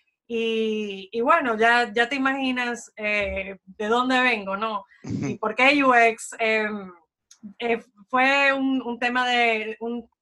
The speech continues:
Speaker 1: tema de trans-, de transición, ¿no? De, de explorar, eh, diseño puro, diseño gráfico, diseño visual y, y encontrarme con el mundo digital y entonces ver cómo ese mundo digital fue, fue, eh, cambiando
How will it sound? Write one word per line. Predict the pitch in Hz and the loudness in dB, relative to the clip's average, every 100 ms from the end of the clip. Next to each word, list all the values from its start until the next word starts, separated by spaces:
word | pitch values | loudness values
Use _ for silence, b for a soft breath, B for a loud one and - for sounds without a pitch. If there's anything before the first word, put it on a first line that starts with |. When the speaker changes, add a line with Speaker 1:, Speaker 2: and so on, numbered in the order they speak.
| 202 196 | -20 -12
Speaker 1:
tema | 247 262 269 | -4 0 0
de | |
trans-, | 269 233 220 - - | 0 -4 -4 -12 -10
de | 214 | -8
transición, | 214 220 202 202 - 220 196 190 | -2 -2 -4 -10 -4 -2 -2 -2
¿no? | 214 233 220 | -2 0 0
De, | 196 196 | -2 -6
de | 214 | -10
explorar, | - - 202 220 254 262 269 b b b b - | -12 -6 0 2 4 2 -2 b b b b -4
eh, | 220 220 214 | 0 2 2
diseño | 208 214 240 233 240 247 240 | -2 -6 -4 -4 -2 -2 -4
puro, | 240 247 269 370 403 _ _ _ | -4 -4 -2 -4 -6 _ _ _
diseño | - 220 233 233 | -12 -8 -4 0
gráfico, | 226 247 254 247 | 0 0 -2 -4
diseño | 233 226 220 | -6 -4 -8
visual | 214 - 233 247 247 | -8 -2 0 0 -2
y, | 214 220 220 208 196 180 180 | -8 -6 -6 -6 -8 -12 -12
y | 226 | -4
encontrarme | 233 233 226 226 233 269 | -2 -2 -2 -2 -2 -4
con | 269 | -4
el | 233 | -4
mundo | 220 220 233 | -4 -4 -2
digital | 233 233 233 202 202 202 | -2 -4 -2 0 0 -2
y | 202 | -10
entonces | 196 208 214 | -10 -10 -6
ver | 220 220 | -4 -2
cómo | 247 247 247 | -4 -4 -6
ese | 247 | -6
mundo | 233 233 233 | -8 -4 -2
digital | 233 233 208 208 208 | -2 -2 0 0 -2
fue, | 208 - 202 214 220 220 b b b b _ _ | -10 -6 -2 -2 -2 -6 b b b b _ _
fue, | 240 240 240 247 247 247 247 247 _ _ - | 2 4 4 2 0 -2 -4 -6 _ _ -10
eh, | 220 | -4
cambiando | 220 220 233 226 214 185 175 | -2 0 2 2 0 -6 -12